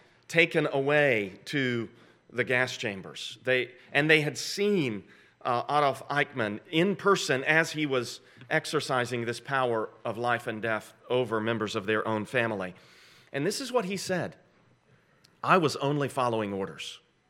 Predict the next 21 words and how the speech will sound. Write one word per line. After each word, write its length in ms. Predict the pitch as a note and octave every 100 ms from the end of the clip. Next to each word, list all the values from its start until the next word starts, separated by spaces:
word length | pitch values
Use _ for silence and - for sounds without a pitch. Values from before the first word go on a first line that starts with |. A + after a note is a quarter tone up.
| _ _ _ _ _ _ _ -
I 60 | B2+
was 180 | B2 A2
only 300 | C#3+ D3+ B2+
following 400 | G#2+ A#2+ G#2+ G2
orders. 420 | F#2 F2 - - - _ _ _ _ _ _ _ _ _ _ -
I 200 | C#3+ E3
am 100 | C#3+
not 180 | C3+ -
responsible. 640 | A2+ - G#2 - E2+ D#2 - _ _ _ _ _ _ _ -
I 100 | A#2+
was 140 | A#2
only 340 | - C#3+ C3 G#2+
following 420 | - G2+ F#2+ F#2
orders." 460 | F2+ D#2 - - - - - - - - - -
An 100 | C#3 D3+
absolutely 800 | G3 G3+ A3 F#3+ F3+ F#3+ F3+ D#3
callous 840 | - - E3 E3+ G3 G3 - - - - _ A2 -
disregard 1000 | G3 A3 - G3+ G3+ F3 G3 E3 G#2 D#2+ - - _ _ - -
for 200 | - D#3+
how 240 | D3 E3 E3
his 180 | D3+